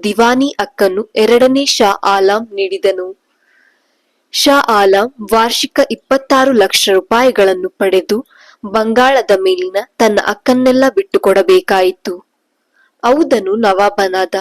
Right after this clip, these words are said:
ಪುಜ್ ಉದ್ ದೌಲನು ಕಂಪನಿಗೆ ಯುದ್ಧ ನಷ್ಟ ಪರಿಹಾರವಾಗಿ ಐವತ್ತು ಲಕ್ಷ ರೂಪಾಯಿಗಳನ್ನು ಕೊಡಬೇಕಾಯಿತು. ಮೀರ್ ಜಾಫರ್ ಮರಣ ಹೊಂದಿದ್ದರಿಂದ ಅವನ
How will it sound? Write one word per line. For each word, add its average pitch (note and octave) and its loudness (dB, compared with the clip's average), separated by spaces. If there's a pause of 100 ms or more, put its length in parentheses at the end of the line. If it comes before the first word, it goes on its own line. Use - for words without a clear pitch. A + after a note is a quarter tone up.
(340)
ಪುಜ್ D4 0 (160)
ಉದ್ - 0 (140)
ದೌಲನು G3 2 (2750)
ಕಂಪನಿಗೆ A3 -2 (260)
ಯುದ್ಧ G#3+ -2 (120)
ನಷ್ಟ D4 -2 (120)
ಪರಿಹಾರವಾಗಿ G#3+ 0 (380)
ಐವತ್ತು C#4+ -2 (120)
ಲಕ್ಷ - 0
ರೂಪಾಯಿಗಳನ್ನು G3 0 (200)
ಕೊಡಬೇಕಾಯಿತು. G3 0 (720)
ಮೀರ್ B3 2
ಜಾಫರ್ C#4 0 (100)
ಮರಣ G3+ 2 (120)
ಹೊಂದಿದ್ದರಿಂದ F#3+ -2 (340)
ಅವನ G3 0